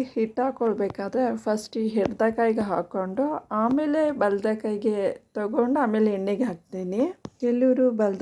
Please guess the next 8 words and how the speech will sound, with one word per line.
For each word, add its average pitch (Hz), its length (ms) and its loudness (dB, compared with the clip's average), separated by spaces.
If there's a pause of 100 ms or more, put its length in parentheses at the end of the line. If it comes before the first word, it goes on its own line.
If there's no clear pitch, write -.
ಕೈಲೇ 214 400 0 (120)
ಹಾಕೊಂಡು 196 580 0
ಹಾಕೊಳ್ತಾರೆ, 196 880 0 (480)
but, 208 320 -4
ಆ, 208 240 0
ನನಗೆ 214 640 2
ಇದು 220 280 2
ಒಂಥರ 202 260 -2